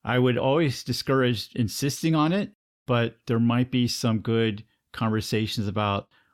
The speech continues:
why they might want to consider a different approach, why what you're offering as their supervisor might be helpful, why that matters. It's like, "You may not want my help. I would like you to understand the broader impacts here, that, um, it does affect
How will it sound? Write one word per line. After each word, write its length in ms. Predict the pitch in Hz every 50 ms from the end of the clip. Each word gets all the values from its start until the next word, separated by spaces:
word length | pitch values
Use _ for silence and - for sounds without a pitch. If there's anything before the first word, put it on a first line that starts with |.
| _ _ -
why 460 | 143 104 107 110 113 117 117 113 110
they 120 | 110 107
might 260 | 101 107 110 110 104
want 160 | 107 110 107 104
to 40 |
consider 480 | 104 - 104 - - - 120 101 107 107
a 80 | 104 95
different 320 | - 107 98 - 104 101
approach, 600 | 101 - - 117 104 90 - - - - - - _ _ _ _ _ _ _ _ _ -
why 340 | 113 110 110 113 117 113
what 240 | 110 104 113 113 110 -
you're 240 | 120 113 104 104
offering 380 | 104 107 107 - - 107 104 101
as 140 | 101 98 -
their 80 | 98
supervisor 880 | - - 117 98 98 98 92 104 98 98 101 92 92 95 95 95 95 90 - _ _ _
might 200 | 110 104 101 101
be 100 | - 117
helpful, 560 | 98 101 131 131 123 - - - - - 92 - _ _
why 280 | - 98 101 104 104 104
that 200 | 110 104 104 110
matters. 640 | 110 110 117 123 110 87 85 85 - - - - 156 147
It's 140 | 127 -
like, 180 | - 98 95 -
"You 100 | 113 113
may 240 | 120 117 117 110 107
not 340 | 127 135 117 113 113 98 92
want 240 | 104 110 110 -
my 160 | 110 107 98 95
help. 480 | - - 160 151 113 101 95 - - - _ _ _ _ _ _ _
I 140 | 101 110 107
would 160 | 101 107 98
like 240 | 104 104 101 92 -
you 80 | 120 127
to 40 |
understand 760 | 131 113 110 107 - - - 120 110 107 104 104 101 98 90 -
the 120 | 101 92
broader 380 | 85 101 98 101 98 95 95 98
impacts 540 | 123 165 165 - 127 104 92 90 - -
here, 400 | - 98 87 82 87 95 117 - _ - _ _ _ _ _ -
that, 360 | 98 95 95 92 92 - -
um, 280 | 101 92 90 92 92 -
it 140 | 110 92 -
does 200 | - 95 104 104
affect 500 | 117 101 - - 110 98 95 - -